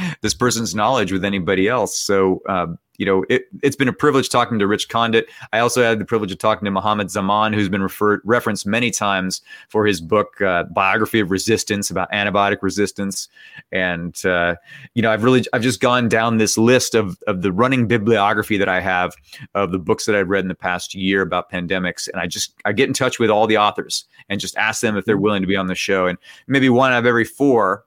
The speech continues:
Speaker 1: has said, "Sure." So, uh, so I'm reading, you know, uh, interviewing people who are New York Times bestsellers, and, <laughs> and, uh, being able to, you know, it incentivizes, incentivizes me to reread their books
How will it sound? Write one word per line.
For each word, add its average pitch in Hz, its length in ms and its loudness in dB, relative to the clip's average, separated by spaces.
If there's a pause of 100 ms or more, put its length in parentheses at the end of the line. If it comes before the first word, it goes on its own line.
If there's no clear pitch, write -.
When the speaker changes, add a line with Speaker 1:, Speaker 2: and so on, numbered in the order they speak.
(160)
Speaker 1:
has 98 180 -4
said, 101 260 0
"Sure." 139 480 -2 (380)
So, 92 480 -2
uh, 90 160 -4 (100)
so 107 180 0
I'm 107 200 -2
reading, 123 360 0
you 113 40 -2
know, 101 160 0
uh, 98 60 -2 (380)
interviewing 123 440 2
people 110 240 -2
who 107 80 2
are 98 120 2
New 101 160 -2
York 110 160 -2
Times 107 240 -2
bestsellers, 104 760 0
and, 87 280 -4 (640)
<laughs> - 60 -20
and, 92 400 -2
uh, 87 280 -2
being 110 180 0
able 104 180 0
to, 95 100 0 (200)
you 98 120 -2
know, 85 140 -4 (500)
it - 80 0
incentivizes, 120 800 2
incentivizes 110 420 -2
me 113 100 2
to 101 100 2
reread 117 500 2
their 104 100 2
books 98 460 0